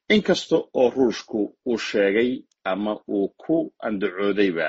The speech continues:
meelaha ugu horreeya ee xaaladdu haddii ay faraha ka baxdo uu target gelin doono inay tahay dalka Ingiriiska, caasimadiisa London, iyo meelahaas oo dhan. Wax, laakiin haddii xaaladdu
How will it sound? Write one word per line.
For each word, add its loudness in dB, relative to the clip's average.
meelaha 0
ugu -2
horreeya 0
ee -2
xaaladdu -2
haddii -2
ay -6
faraha -2
ka -4
baxdo -6
uu -12
target -10
gelin 2
doono -2
inay -4
tahay -2
dalka -6
Ingiriiska, 0
caasimadiisa -8
London, -2
iyo 4
meelahaas -2
oo -12
dhan. -12
Wax, -12
laakiin 0
haddii -2
xaaladdu -2